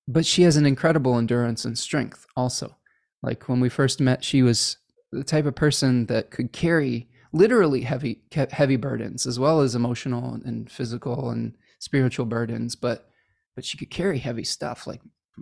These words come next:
she's much stronger than I was in, in, in the legs. So, uh, think about what the burdens that you are carrying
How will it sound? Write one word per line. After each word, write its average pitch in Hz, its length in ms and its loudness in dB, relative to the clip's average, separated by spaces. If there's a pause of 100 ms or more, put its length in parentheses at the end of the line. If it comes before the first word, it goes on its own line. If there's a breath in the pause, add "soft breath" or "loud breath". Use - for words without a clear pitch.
(100)
she's 123 200 -8
much 131 220 -4
stronger 113 500 -6
than 123 160 -8
I 131 120 -2
was 120 440 -4
in, 120 320 -6
in, 120 320 -2
in 135 140 0
the 127 60 -2
legs. 127 560 -2 (380 soft breath)
So, 123 500 0 (400 soft breath)
uh, 117 320 -2 (680)
think - 360 -2
about 170 460 2 (540)
what 151 240 2 (140)
the 139 120 0
burdens 151 420 4
that - 120 -4
you 147 200 6
are 120 80 0
carrying - 440 -12